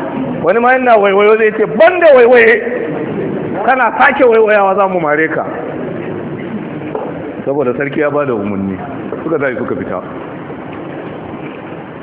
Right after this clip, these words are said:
Amma bayan sun fita, qala Amr bin al-As, shi Amr bin al-As ya fi wayo a cikin su misali,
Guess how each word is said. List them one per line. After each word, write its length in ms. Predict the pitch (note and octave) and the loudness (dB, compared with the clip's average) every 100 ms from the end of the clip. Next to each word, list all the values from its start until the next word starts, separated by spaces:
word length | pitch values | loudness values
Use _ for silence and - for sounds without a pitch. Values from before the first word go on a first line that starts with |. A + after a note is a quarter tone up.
| - - | -10 -6
Amma 180 | A#2 C#3 | -2 2
bayan 320 | D#3+ D#3+ D#3+ | 4 4 2
sun 120 | E3+ D3 | 0 -2
fita, 320 | C#3+ A2 G2 - - - - - - - - - - - - - - - - | -2 -2 -4 -6 -10 -10 -12 -12 -12 -12 -12 -12 -12 -12 -12 -14 -14 -14 -4
qala 280 | C#3 E3 D#3+ | 0 2 2
Amr 200 | D#3 D3+ | 0 0
bin 180 | C#3+ C#3+ | 0 -2
al-As, 600 | B2+ A#2 A2+ - - - | 0 0 -2 -4 -8 -4
shi 80 | D#3 | -2
Amr 240 | E3+ F3 | 0 0
bin 260 | D3+ D3+ D3 | -2 0 0
al-As 240 | C3+ C#3+ | 0 0
ya 160 | C#3 B2+ | 0 0
fi 80 | B2+ | 0
wayo 340 | C3+ A2+ A2+ | 0 2 0
a 60 | A2 | -2
cikin 300 | A2 C3 A2+ | -4 -4 -4
su 60 | |
misali, 440 | A2 G#2 C3 B2+ | -4 -2 0 0